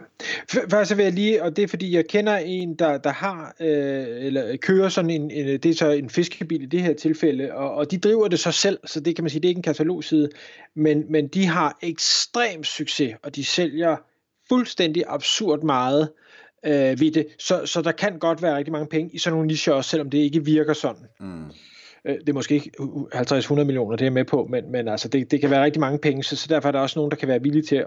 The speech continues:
Speaker 1: at, øh, at betale for det. Den sidste ting, jeg bare lige vil, øh, vil bringe på banen, og som også er nævnt i, i tråden, det er hele det her koncept, der hedder Rank and Rent, som går ud på, at, øh, man som hjemmeside, om det er en katalogside eller ej, øh,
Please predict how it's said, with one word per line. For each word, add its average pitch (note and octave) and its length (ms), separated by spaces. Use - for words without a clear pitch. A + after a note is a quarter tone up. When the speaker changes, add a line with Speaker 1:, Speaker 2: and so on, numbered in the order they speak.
Speaker 1:
at, A#2+ 260
øh, A2 260
at A#2 100
betale B2 320
for A#2+ 160
det. B2 100
Den G#3 80
sidste A#3 260
ting, A#3+ 120
jeg G3+ 100
bare G3 160
lige G3+ 180
vil, F3 220
øh, D#3 160
vil D3 100
bringe D3+ 160
på D3 60
banen, E3 240
og F3+ 80
som D3+ 140
også D#3+ 240
er D#3 120
nævnt D#3 300
i, D3+ 380
i D3 40
tråden, E3 400
det F3 180
er D#3+ 40
hele E3 220
det F3 100
her E3+ 80
koncept, E3 440
der E3+ 60
hedder D3 220
Rank C3+ 420
and C#3+ 260
Rent, F#3+ 480
som F3 280
går F3 280
ud A3+ 160
på, G3 340
at, D#3 220
øh, D3+ 220
man D3 220
som C#3+ 200
hjemmeside, E3+ 580
om C3 100
det C#3+ 80
er C3+ 40
en C3 40
katalogside D#3 580
eller B2+ 120
ej, F#3+ 220
øh, D#3 300